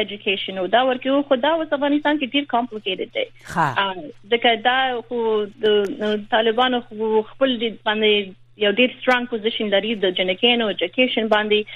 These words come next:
Speaker 1: او هم امریکا ول باندې یو ډېر سترانګ، آه، پوزیشن لري. خو زه د دوی په پالیټکس نه پوهېږم، به زه درته وایم د ساینس د خوا نه
Speaker 2: مم.
Speaker 1: ایجوکیشن د هلکانو او د جنکینو او ولې مهم دی.
Speaker 2: مم.
Speaker 1: دا خو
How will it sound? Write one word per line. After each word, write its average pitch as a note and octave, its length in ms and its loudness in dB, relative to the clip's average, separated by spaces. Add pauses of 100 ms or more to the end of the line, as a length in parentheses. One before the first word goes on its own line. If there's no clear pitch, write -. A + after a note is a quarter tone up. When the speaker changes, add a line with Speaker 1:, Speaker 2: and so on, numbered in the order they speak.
(160)
Speaker 1:
او G3 160 2
هم D#4 160 -2
امریکا B3+ 380 -2
ول B3 120 0
باندې G3 220 -4
یو F#3+ 140 -2
ډېر F#3 160 -6 (100)
سترانګ، F#3+ 320 -6
آه، F3 180 2
پوزیشن G3+ 460 -6
لري. F3 240 0 (360)
خو C4 120 4
زه E4+ 220 2
د C4 160 2
دوی D#4+ 120 2
په D4+ 100 2
پالیټکس C#4+ 500 -2
نه C4 100 0
پوهېږم، A3 320 2
به G#3+ 80 -2
زه A3 100 -6
درته D4+ 260 2
وایم C4 220 2
د G#3+ 140 -2 (100)
ساینس C#4+ 300 2 (120)
د A3 80 -6
خوا A#3 280 0
نه D4+ 180 0 (200)
Speaker 2:
مم. G#3 320 0
Speaker 1:
ایجوکیشن C#4 880 2
د G#3 160 -4 (640)
هلکانو C#4+ 540 2
او F#3+ 180 -4
د F#3 120 -10
جنکینو B3+ 760 0 (340)
او G3 240 0
ولې B3 240 2
مهم F#3 380 -10
دی. - 160 -12 (100)
Speaker 2:
مم. E3+ 360 0
Speaker 1:
دا D#4 220 2
خو C#4 320 2